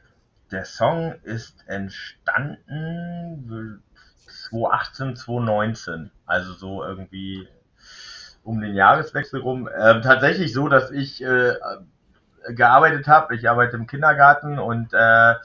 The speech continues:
hab da so ein bisschen vor mich hin, äh, gespielt, <laughs> sag ich mal, und hatte auf einmal diesen Refrain im Kopf und, äh, zum Glück mein Smartphone auf Tasch, so dass ich schnell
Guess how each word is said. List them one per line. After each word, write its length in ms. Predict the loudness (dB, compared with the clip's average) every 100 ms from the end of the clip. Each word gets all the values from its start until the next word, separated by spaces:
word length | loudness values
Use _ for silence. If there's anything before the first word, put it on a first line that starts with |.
| -18 -20 -20 -18 -18 -16 -18 -20 -20 _
hab 240 | 2 2 6
da 100 | 4
so 60 |
ein 40 | 4
bisschen 240 | 0 0
vor 100 | -2
mich 140 | -2 -2
hin, 400 | -2 -4 -6 -6
äh, 260 | -2 -2
gespielt, 580 | -2 -8 -4 0 0 0
<laughs> 200 | -4 -2
sag 140 | -4 -4
ich 100 | 0
mal, 200 | 4 6
und 100 | 6
hatte 220 | 8 8
auf 140 | 6
einmal 260 | 2 4 4
diesen 200 | 4 -4
Refrain 400 | -6 -4 -4 -4
im 140 | -6
Kopf 400 | -4 0 0 -2 -8
und, 340 | -6 -6 -6
äh, 360 | -2 0 0 -4
zum 140 | -10
Glück 220 | -10 -6
mein 160 | -2 -4
Smartphone 680 | 2 0 0 -8 -6 -6 -4
auf 280 | -4 -4
Tasch, 400 | 2 2 2 -8 -14
so 80 |
dass 220 | -8 -8 -8
ich 100 | -16
schnell 380 | -6 -4 -6